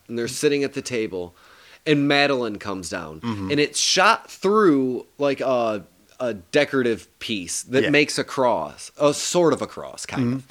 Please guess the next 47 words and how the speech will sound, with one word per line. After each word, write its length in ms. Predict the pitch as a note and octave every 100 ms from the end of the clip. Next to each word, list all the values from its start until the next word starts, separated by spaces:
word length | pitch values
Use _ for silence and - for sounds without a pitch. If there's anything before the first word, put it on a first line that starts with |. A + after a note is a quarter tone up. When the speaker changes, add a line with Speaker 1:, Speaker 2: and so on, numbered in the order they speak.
| - -
Speaker 2:
And 100 | E3
did 120 | E3
you 60 | D#3
notice 220 | F#3 F#3+
she 140 | - F3
had 200 | F3 D#3 _ - C3 B2+
that, 280 | D3 C#3+ - _
the 280 | D4+ A3 D3
outfit 300 | D3+ F#3+ F3+
she 120 | -
had 180 | D#3+ E3
was 100 | C3+
Joan 200 | G#2 C3+
of 100 | B2
Arc? 280 | A#2+ F#2 - _ _ _ _ _ _ _ -
Speaker 1:
Yeah, 160 | E3 D#3+
but 220 | - E3
it 120 | D#3
had 300 | C3+ D#3 D3+
that 200 | D#3 -
same 520 | - - C#3 D3 D#3
cross 400 | D#3 D3+ E3+ G#3
design 480 | - C#3+ C3+ A2+ G#2+ -
all 180 | C3+ D#3
the 80 | D#3
way 200 | D#3 D#3
down 280 | D3 C#3+
it, 120 | B2+ -
and 280 | A#2+ A#2 - _ _ -
I 120 | A#2+
don't 100 | E3
Speaker 2:
I'm 80 | E3
Speaker 1:
know. 100 | C#3+
Speaker 2:
down 260 | D#3+ G#3+
to, 380 | - G#3+ F3+ F3
I 80 | F#3+
mean, 200 | F#3+ D#3+
from 220 | - E3
the 120 | D3+
original 300 | C#3+ E3 F#3+
pictures 340 | D3+ F3+ F#3 C3+
of 60 |
the 80 | C3
movie 280 | C3 D#3 D3
Joan 200 | C#3 C#3+
of 100 | A#2+
Arc, 320 | F3 A#2 -